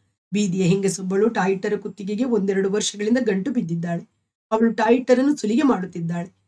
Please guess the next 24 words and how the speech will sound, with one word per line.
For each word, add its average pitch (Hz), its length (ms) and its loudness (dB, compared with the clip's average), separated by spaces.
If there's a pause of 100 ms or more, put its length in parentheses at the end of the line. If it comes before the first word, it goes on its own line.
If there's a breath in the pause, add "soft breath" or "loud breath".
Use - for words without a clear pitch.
(240)
ಇವರು 220 420 4
ಅವಳನ್ನು 214 460 2
ಬಿಟ್ಟಿರಲಾರರು. 170 800 0 (420)
ಟಾಯ್ಟರ 202 460 -6
ಹಣದಿಂದಲೇ 202 680 0 (300)
ಅವಳ 220 220 4 (100)
ಇತರ 233 340 2
ವಿಟರು 233 360 4
ಜೀವನ 240 380 4
ಮಾಡುತ್ತಿರುವರು. 180 960 -4
ಇದು 254 120 4
ಇವರಿಗೂ 233 460 4
ತಿಳಿದ 196 280 0
ವಿಷಯ. 180 440 -4 (1120)
ಇದು 247 120 6
ಇವರಿಗೆ 269 460 4
ತಿಳಿದೂ 311 440 8
ತಿಳಿಯದ 214 400 4
ವಿಷಯ. 180 300 -4 (580)
ಅವಳ 202 200 2
ಸಹವಾಸದಿಂದಲೇ 208 840 0
ಇವರು 208 220 0
ಕುಡಿಯುವುದನ್ನು 233 500 2
ಕಲಿತರು. 170 460 -8